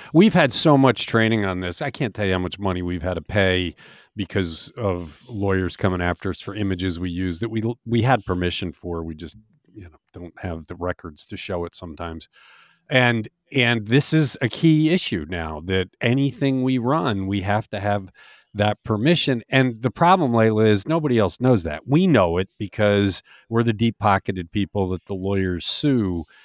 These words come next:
They probably haven't come after a Destination Cleveland. Many of the agencies we deal with, when we call them and say, "Hey, we need the artist's permission,"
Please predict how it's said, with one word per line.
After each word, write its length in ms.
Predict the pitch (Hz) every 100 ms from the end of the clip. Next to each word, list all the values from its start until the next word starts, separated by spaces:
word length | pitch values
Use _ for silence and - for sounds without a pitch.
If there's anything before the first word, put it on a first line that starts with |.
| _
They 100 | 110
probably 340 | - 120 113 101
haven't 340 | 131 123 107
come 160 | 104 92
after 340 | 90 - 95
a 60 | 82
Destination 720 | 95 85 - 90 87 - 87
Cleveland. 380 | - 95 92 101
Many 460 | 127 143 175 180 127
of 100 | 113
the 160 | 113 127
agencies 560 | 135 113 - 120 98
we 100 | 107
deal 340 | 92 117 175 120
with, 360 | 92 82 - - - - _
when 200 | - 117
we 160 | 120 120
call 320 | - 139 165
them 120 | 127 107
and 80 |
say, 140 | - 107
"Hey, 180 | 147 127
we 100 | 123
need 220 | 131 120
the 100 | 120
artist's 260 | 120 110
permission," 720 | - 117 117 151 - 104 92